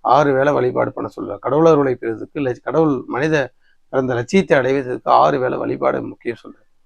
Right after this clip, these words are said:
ஜீவகாரணிகள் முக்கியம் சொல்றார். அருட்பாவ தினசரி படிக்க வேண்டும்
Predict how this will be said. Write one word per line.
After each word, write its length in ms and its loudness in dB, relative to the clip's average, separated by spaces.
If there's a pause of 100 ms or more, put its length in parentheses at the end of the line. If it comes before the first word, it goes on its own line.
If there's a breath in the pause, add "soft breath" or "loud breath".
(380)
ஜீவகாரணிகள் 720 4
முக்கியம் 300 -6
சொல்றார். 280 -10 (100)
அருட்பாவ 400 2
தினசரி 340 0 (100)
படிக்க 280 -2
வேண்டும் 320 -6